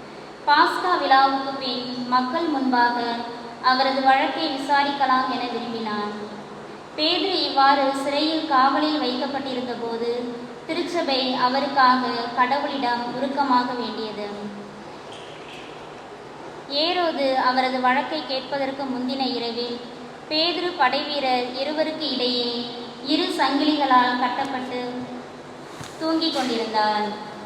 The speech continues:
காவலர்கள் வாயிலுக்கு முன் சிறையை காவல் செய்து கொண்டிருந்தார்கள்.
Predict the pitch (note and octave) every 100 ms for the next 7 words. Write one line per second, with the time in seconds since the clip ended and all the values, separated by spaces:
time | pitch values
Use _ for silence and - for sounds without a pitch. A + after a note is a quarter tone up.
0 | - - - D4+ D#4 E4+ F4+ D#4+ C#4 C4
1 | B3+ B3+ B3+ D4 D#4+ D#4 D4+ B3+ B3 B3
2 | B3 C#4+ C#4+ D4 D4 C#4+ B3+ C4+ D4 D4
3 | C4+ B3+ B3 A3+ A3+ G#3+ G#3+ G#3+ G#3+ G#3
4 | G#3 G3+ G3+